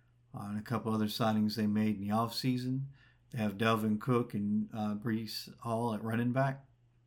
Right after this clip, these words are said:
So they're set at the skill positions. They just need a quarterback. Kinda like, you know, if they can find a guy,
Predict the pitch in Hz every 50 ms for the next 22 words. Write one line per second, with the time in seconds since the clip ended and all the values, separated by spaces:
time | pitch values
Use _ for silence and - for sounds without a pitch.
0 | _ _ _ _ _ _ _ _ _ _ _ _ _ _ _ _ _ _ _ _
1 | - _ - - - - 120 107 104 101 110 113 120 - - - 123 127 123 120
2 | - 117 107 - - - 120 131 127 127 - 113 101 - - 113 104 98 110 107
3 | 104 113 107 - - 123 113 107 107 - 117 117 113 117 110 110 113 113 113 113
4 | 170 - - - - - - - - - - - - - - _ _ _ _ _
5 | _ _ _ _ _ _ - - - _ _ - 139 131 127 135 - - 147 -
6 | - - _ _ _ _ - 151 131 127 113 113 113 110 - - 120 117 - 120
7 | 107 107 - 127 123 143 151 135 120 113 107 113 117 120 123 127 127